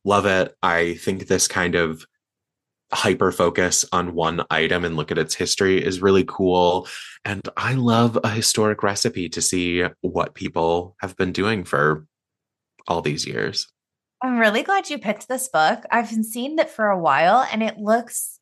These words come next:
Speaker 2: so cool. Like, again, just digging into the history of something that is so commonplace to me. I don't know that I would have even thought, like, what, why is this in my kitchen? What's the history behind it? <laughs>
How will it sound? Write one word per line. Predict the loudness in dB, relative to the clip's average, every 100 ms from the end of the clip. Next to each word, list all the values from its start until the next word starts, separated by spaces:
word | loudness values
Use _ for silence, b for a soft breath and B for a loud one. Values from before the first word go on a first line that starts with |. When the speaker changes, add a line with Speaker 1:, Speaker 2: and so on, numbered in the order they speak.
| _
Speaker 2:
so | -14 -8 0 0
cool. | 0 -4 2 4
Like, | 4 2 0
again, | 0 2 0
just | -2 -6 -6
digging | -6 -4 -2 0
into | -2 -2 -4 -2
the | -4
history | -2 -8 -8 -10 -6 -4 -2 -2 -6 B B B 0
of | 0 0
something | -2 0 0 -2 -2 0
that | 0 -2 -6 _ _ _ _ -8
is | -6 -4
so | -2 -2
commonplace | -2 -2 -2 -2 -6 -6 -8 -10 -14
to | -12
me. | -8 -4
I | -4
don't | 0 -2 0
know | -2
that | 0 2
I | 2
would | 0
have | -4 -8 -10
even | -10 -4 -4 -4 -14 _ _ _
thought, | -20 -2 4 4 4 0
like, | -8 -8 _ _
what, | -12 -6 -4 -4 -6 _ _ _ _ _ _
why | -2 2 4
is | 2 -4
this | -10 -12
in | -6
my | -8
kitchen? | -8 -12 -6 -6
What's | -6 -8
the | -12
history | -14 -14 -14 -14
behind | -12 -10 -8 -8
it? | -8 -8 -10 _ _ _
<laughs> | -14